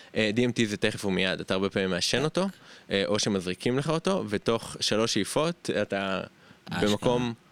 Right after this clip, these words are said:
Speaker 1: אחר
Speaker 2: <laughs>
Speaker 1: לגמרי. מה שמעניין ומגניב ב-D M T, ואני לא חושב שיודעים על זה משהו, שהרבה פעמים אתה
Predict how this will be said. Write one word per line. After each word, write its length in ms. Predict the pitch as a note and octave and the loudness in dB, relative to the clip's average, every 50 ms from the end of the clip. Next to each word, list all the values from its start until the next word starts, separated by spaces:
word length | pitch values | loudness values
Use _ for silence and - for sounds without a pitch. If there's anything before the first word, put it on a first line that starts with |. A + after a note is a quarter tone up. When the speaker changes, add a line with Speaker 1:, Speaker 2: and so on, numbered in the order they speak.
| - _ _ - | -20 _ _ -8
Speaker 1:
אחר 380 | - - - A#2+ A2 G#2 F#2+ F#2 F#2 | -2 0 2 2 2 2 0 -2 -4
Speaker 2:
<laughs> 60 | - | -2
Speaker 1:
לגמרי. 560 | - G2 F#2+ A2 A2+ C3 C3+ C#3 C#3 C3+ C3+ C3+ - - - - - - - - | -2 0 2 2 2 2 2 2 2 2 0 -2 -4 -12 -20 -20 -20 -8 -2 0
מה 200 | A2 A2 A2+ B2+ | 2 2 2 2
שמעניין 840 | - C#3+ B2+ D#2+ C2 G#2+ A2 G#2 G2 G2 F#2+ F#2+ G2+ G#2+ A2 A2+ G#2+ | 2 0 -2 -2 0 0 0 2 2 2 2 2 2 2 2 0 0
ומגניב 460 | G#2 G2+ G2 F#2+ F#2+ G2 G2+ G#2+ G#2+ G#2 G#2 | 0 0 0 0 0 2 2 2 2 0 0
ב-D 40 | G2 | 0
M 200 | G2+ G2 G2 - | 2 0 0 0
T, 40 | A2 G2 | 0 0
ואני 200 | G2+ F#2+ F#2 F#2 | 2 2 2 0
לא 60 | G2 | 0
חושב 180 | - - - F#2+ | -2 -2 -6 -4
שיודעים 300 | - G#2 F#2 G2 A#2+ C3+ | -2 0 0 2 2 2
על 60 | C3+ | 2
זה 80 | B2+ A#2 | 2 2
משהו, 260 | A2 A#2 - - A#2+ | 0 0 0 -2 0
שהרבה 320 | - A2 F#2+ F#2+ G2+ A2 | 0 0 0 0 0 0
פעמים 200 | - B2+ A#2 A#2+ | 0 0 0 0
אתה 240 | A2+ - G#2 G2 F#2+ | 0 0 0 0 0